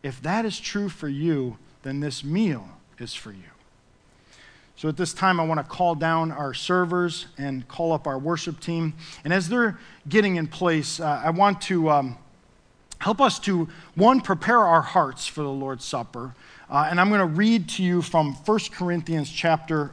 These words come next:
eleven. First Corinthians, uh, eleven, verses twenty-seven through twenty-nine say these words.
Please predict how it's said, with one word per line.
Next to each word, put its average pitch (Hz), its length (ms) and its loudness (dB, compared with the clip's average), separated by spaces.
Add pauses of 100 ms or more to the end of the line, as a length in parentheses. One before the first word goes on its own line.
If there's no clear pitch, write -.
eleven. 127 540 -2 (2250)
First 226 240 2
Corinthians, 190 580 0
uh, 147 300 -6
eleven, 156 560 4
verses 160 360 -4
twenty-seven 170 880 0 (320)
through 170 140 -2
twenty-nine 147 1000 -2 (480)
say 151 320 -4
these 143 320 -4
words. 120 560 -10